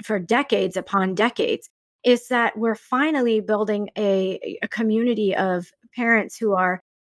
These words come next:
more consciously wanting to raise their children. And part of that is noticing how you are being impacted in the moment with your child.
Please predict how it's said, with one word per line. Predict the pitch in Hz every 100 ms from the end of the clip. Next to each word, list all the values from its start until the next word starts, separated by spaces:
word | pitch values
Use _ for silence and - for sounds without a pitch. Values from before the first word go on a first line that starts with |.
| _ 214
more | 202
consciously | - 240 247 - 220 - 190 185 170 175 _ _ -
wanting | 214 233 226
to | 208 214 185
raise | 202 208 185 180 -
their | 202 190
children. | - 311 - - - - - _ _ -
And | 226 226 220 220 -
part | - 294 -
of | 220 196
that | 190 180 -
is | 233 208 196 - 208
noticing | 202 247 302 - 208 180 185 190 -
how | - 254 247 233
you | 220 160 254 302
are | 214 196 190 196 - _ _ - 180
being | 226 269 277 269
impacted | 220 240 - 196 - 202 180 185 _ _ _ _
in | 269 302
the | 302
moment | 233 240 302 220 170 147
with | 214 233 233 196
your | 190
child. | - 175 151 -